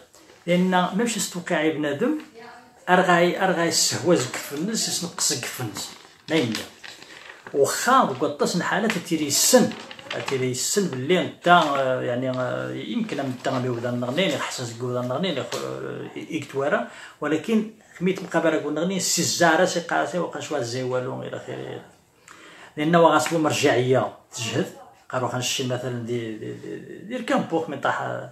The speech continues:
ينا غير نشويت، قال دير حق، قد يناقي تعدى المرأة في المجتمعات المختص. قال وتجيبوش ن-، وتجيبو ذا ورن وها، ورن مختصين يقعزون دي، دي، دي مؤسسات، دي،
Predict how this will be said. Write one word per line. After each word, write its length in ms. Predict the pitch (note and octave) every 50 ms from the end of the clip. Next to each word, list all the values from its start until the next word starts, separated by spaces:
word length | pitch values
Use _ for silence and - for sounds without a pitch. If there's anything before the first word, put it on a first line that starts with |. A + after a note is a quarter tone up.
| - -
ينا 180 | F3+ F3+ F3 D#3+
غير 180 | C3+ C#3+ C3+
نشويت، 400 | B2+ B2 - - D3 D#3+ D#3 - - - - - - - - - - _ -
قال 280 | C#3+ C3 B2 C3+ B2+ A#2+
دير 120 | B2 A#2+
حق، 260 | - - - F#3 - - - - -
قد 200 | C#3 B2 A2+ A#2
يناقي 340 | B2 B2+ E3+ E3 - - -
تعدى 480 | - - - D3 - - - - C#3
المرأة 320 | B2 A#2 A2+ A2+ A2+ A2 G#2+
في 80 | -
المجتمعات 560 | B2 A#2 A2 G2+ - - G#2 G#2 G2 F#2+ - - A2
المختص. 720 | G#2+ - - G2+ - - - - - - - - - - - - - -
قال 280 | C3+ C3 B2 A#2+ A#2+ - -
وتجيبوش 720 | C3+ C3 B2 B2 A#2+ A#2 A#2+ C3 C3 A#2+ - G#3+ - - F3
ن-، 220 | D3+ D3 C#3+ C#3+ - - - - - -
وتجيبو 320 | C3+ C3 A#2+ B2+ C3+ F3+
ذا 100 | F#3+ E3+
ورن 320 | D#3 D#3 D3 C#3+ C3 C3
وها، 640 | C3 B2+ B2+ B2 A#2+ A#2+ A#2+ B2 C#3+ D#3+ D#3 D3+ C#3+ C3
ورن 240 | B2+ B2+ C3 B2
مختصين 720 | B2+ A#2+ A#2+ B2+ C3+ - - - - - - D3+ C#3 C3 A#2
يقعزون 460 | C3 B2 A#2 A2+ - - C3 B2 A2
دي، 140 | A#2 A#2+ A2
دي، 160 | G#2+ A#2 A#2+
دي 140 | A2 A2+ A#2+
مؤسسات، 720 | A#2+ A#2+ B2+ B2+ - - - B2+ A#2+ - C3+ B2+ B2+ - B2+
دي، 220 | A#2 A#2 A#2